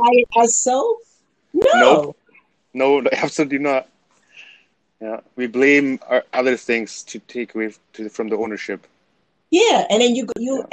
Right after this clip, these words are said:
Speaker 1: end up going to work and you're saying to yourself, "Oh, why is she starting up with me today? This is not my day. I'm not gonna have this. Why he's coming at me like this? Oh my God, my boss can't be doing this to me again."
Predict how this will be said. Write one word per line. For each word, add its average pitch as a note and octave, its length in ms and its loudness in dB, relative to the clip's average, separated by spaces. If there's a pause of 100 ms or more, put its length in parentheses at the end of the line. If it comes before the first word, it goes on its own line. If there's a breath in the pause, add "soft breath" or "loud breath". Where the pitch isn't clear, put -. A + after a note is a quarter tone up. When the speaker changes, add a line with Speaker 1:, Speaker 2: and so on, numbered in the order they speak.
Speaker 1:
end B3+ 180 -4
up A3+ 120 -2 (120)
going G3 260 -2
to B3 60 0
work G3+ 380 -4 (100)
and G3 140 -2
you're G#3+ 80 2
saying - 260 -8
to A3+ 60 -12
yourself, F#3+ 300 -4
"Oh, F3 200 -2 (280)
why F3+ 280 -4
is F#3+ 120 -2
she A3 80 -2
starting F#3 400 0
up F3+ 120 -2
with F3+ 140 -6
me F3+ 160 -4
today? E3+ 300 -6
This F#3+ 160 -2
is F#3+ 100 -6
not - 180 -10
my E3 120 -8
day. E3 280 0
I'm E3+ 120 -4
not F3+ 100 -2
gonna F3 140 -2
have E3+ 260 -2
this. - 380 -6 (240)
Why G3 320 4
he's G#3+ 160 0
coming G3+ 280 0
at F#3+ 140 0
me F#3+ 140 2
like F#3 240 2
this? F3+ 100 4 (100)
Oh G3+ 160 0
my G3 140 -2
God, E3+ 320 -2
my F#3 140 -2
boss F#3 120 -4 (160)
can't F3 220 -6
be F#3+ 100 -4
doing F3+ 220 -4
this F3 200 -4
to F3+ 100 -6
me D#3+ 180 -2
again." D#3 260 -6